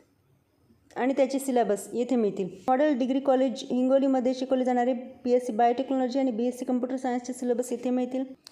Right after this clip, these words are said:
आता विद्यापीठाशी संलग्नित जे काही महाविद्यालय आहेत तिथे शिक-, महाविद्यालयामध्ये शिकवले जाणारे पदवीचे सिलेबस यूजी अफिलिएटेड कॉलेजेसमध्ये मिळतील. पदव्युत्तर विषयासंदर्भात जे काही सिलेबस असतील ते पीजी अफिलिएटेड कॉलेजेसमध्ये मिळतील.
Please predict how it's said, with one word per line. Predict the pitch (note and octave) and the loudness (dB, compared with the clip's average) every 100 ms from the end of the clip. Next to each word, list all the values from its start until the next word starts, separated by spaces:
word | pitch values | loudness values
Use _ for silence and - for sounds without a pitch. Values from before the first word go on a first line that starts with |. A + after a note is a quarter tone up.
| _ | _
आता | B3+ C4+ | -2 0
विद्यापीठाशी | A#3+ A3 C#4+ C#4+ C#4+ D4 D4+ | 0 2 2 4 2 2 -2
संलग्नित | C#4+ C4 C4 B3+ C#4 | -2 0 2 2 2
जे | B3 B3 B3+ | 0 -2 -2
काही | C4 C4+ | 0 0
महाविद्यालय | C4+ A#3+ A#3+ A3+ A#3 B3 | 0 0 -2 -2 0 2
आहेत | A#3 A3+ F#3+ - - _ _ - | 2 0 -2 -6 -16 _ _ -6
तिथे | B3+ D4+ | -2 -2
शिक-, | D4 D4 | -2 -4
महाविद्यालयामध्ये | B3 C#4 C4+ C4 C#4+ C#4 C4 | 0 0 2 4 4 2 0
शिकवले | C4 C4 B3+ B3 | -2 0 2 2
जाणारे | A#3+ A#3 A#3 B3 | 2 4 2 0
पदवीचे | A#3+ A#3 B3 C4+ C4+ C#4 | 0 0 0 -2 -2 -4
सिलेबस | C4 B3 A#3 A3+ A3 - - | -4 -2 0 0 -2 -8 -12
यूजी | - G#3+ B3 A#3 C4+ | -6 -4 -2 -2 -2
अफिलिएटेड | - B3+ B3+ B3+ B3+ | -2 0 0 0 0
कॉलेजेसमध्ये | C4 B3+ C4 C4 C4 C4 | 2 2 0 -2 0 0
मिळतील. | C4 C4 D4+ | 0 0 -4
पदव्युत्तर | D4+ B3+ B3 D4 D4 D#4 | 0 0 2 -2 -2 -2
विषयासंदर्भात | C#4+ C4+ B3+ C4+ C4 C4 B3 B3 C4 C4 A#3 | 0 0 0 0 0 -2 0 0 -2 -4 -4
जे | B3 | -2
काही | B3+ | 0
सिलेबस | B3+ B3+ A#3+ A#3+ | 0 0 0 0
असतील | A#3+ A#3 C#4 C#4 | -2 -4 -4 -4
ते | |
पीजी | C#4 C4+ A3+ B3 | -4 -4 -2 0
अफिलिएटेड | B3 B3 A3+ A3+ C4 | 0 0 -2 0 -2
कॉलेजेसमध्ये | C4 A3+ G#3+ A3 B3 A3+ | 0 0 0 -4 -4 -4
मिळतील. | B3 B3 A3+ | -2 -2 -4